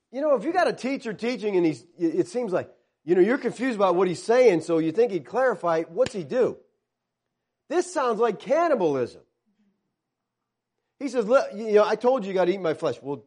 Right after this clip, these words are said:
that's not it. You gotta drink my blood too. What does he mean by eating his flesh and drinking his blood? First, let me say to you, there's no textual issue in this verse.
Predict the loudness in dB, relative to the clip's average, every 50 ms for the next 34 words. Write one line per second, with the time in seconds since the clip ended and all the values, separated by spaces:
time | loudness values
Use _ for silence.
0 | _ _ -6 -6 -6 -4 -4 -8 -10 -10 -10 -8 -6 -6 -4 -4 -6 -6 -6 -6
1 | -6 -6 -8 -8 -8 -10 -14 -18 -18 _ _ _ _ _ _ _ _ _ _ _
2 | _ _ _ _ _ _ _ _ _ _ _ _ _ _ _ _ _ _ _ _
3 | _ _ _ _ _ _ _ _ _ _ _ _ _ _ _ _ _ _ _ _
4 | _ _ _ _ _ _ -2 0 0 0 0 -2 -6 -4 -4 -4 -4 -4 2 4
5 | 4 4 6 4 2 2 0 -2 -2 -2 -4 -6 -6 -6 -4 -6 -6 -4 -2 -4
6 | -4 -4 -10 -2 0 0 0 0 -2 -6 -10 -18 _ -6 -6 -6 -6 -6 -2 -2
7 | -2 -2 -2 -6 -8 -8 -8 -10 -12 _ _ _ _ _ _ -8 -8 -8 -8 -10
8 | -12 -8 -4 -4 -2 -2 -4 -6 -12 _ _ _ _ _ _ _ _ _ _ _
9 | _ _ _ _ _ _ _ _ _ _ _ _ _ 2 2 2 2 2 -2 -4
10 | -4 -2 -2 -2 -2 0 2 2 2 2 0 -2 -6 -6 -8 -12 _ _ _ _
11 | _ _ _ _ _ _ _ _ _ _ -10 -8 -8 -8 -8 -4 2 4 4 6
12 | 8 6 6 6 4 -2 -10 _ _ _ -6 -6 -4 -6 -8 -14 -12 -8 -6 -4
13 | -4 -4 -6 -6 -4 -4 -4 -4 -4 -8 -6 -4 -4 -2 -4 -4 -6 -6 -6 -6
14 | -6 -6 -8 -18 _